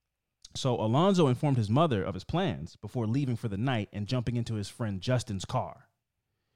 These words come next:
We've had many a nights like this. When I was living at home with my mom when I was, like, nineteen,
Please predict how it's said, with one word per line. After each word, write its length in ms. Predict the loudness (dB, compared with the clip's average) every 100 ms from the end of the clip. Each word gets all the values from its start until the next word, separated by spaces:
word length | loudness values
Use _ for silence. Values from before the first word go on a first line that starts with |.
| _ 0
We've 160 | 4
had 200 | 6 6
many 180 | 4 2
a 60 | 2
nights 320 | 0 0 0
like 180 | -2 0
this. 420 | -2 -2 -6 -14 -14 -4
When 140 | -2
I 80 | 0
was 100 | 0
living 220 | 0 2
at 60 | 2
home 100 | 2
with 100 | 0
my 120 | 0
mom 260 | 0 2 2
when 80 | 0
I 20 |
was, 80 | -2
like, 140 | -4
nineteen, 640 | -2 -2 -2 -2 -2 -4